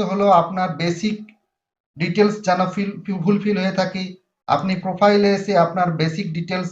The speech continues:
আপনি এখান থেকে চেক করে নিতে পারেন। আমার, আপনার সমস্ত বেসিক ডিটেলস রয়েছে কিনা, অর্থাৎ আপনার ফটো এবং আপনার পিতার নাম, অ্যাড্রেস, এই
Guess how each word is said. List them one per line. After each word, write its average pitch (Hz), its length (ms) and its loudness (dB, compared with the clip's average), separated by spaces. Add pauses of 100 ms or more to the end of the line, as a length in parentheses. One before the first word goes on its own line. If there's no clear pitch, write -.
আপনি 170 220 -2 (580)
এখান 190 260 4
থেকে 185 160 -4 (120)
চেক 202 220 -2
করে 202 180 2
নিতে 202 220 0
পারেন। 190 240 6
আমার, 165 160 2 (180)
আপনার 170 320 0
সমস্ত 175 320 -2 (180)
বেসিক 151 260 -8 (100)
ডিটেলস 170 320 -2 (360)
রয়েছে 175 260 0
কিনা, 180 220 -4
অর্থাৎ 170 260 4 (200)
আপনার 147 340 0 (160)
ফটো 175 340 2 (560)
এবং 143 220 2 (160)
আপনার 151 340 0 (520)
পিতার 180 320 2 (160)
নাম, 175 140 2 (160)
অ্যাড্রেস, 147 500 0 (280)
এই 175 60 -4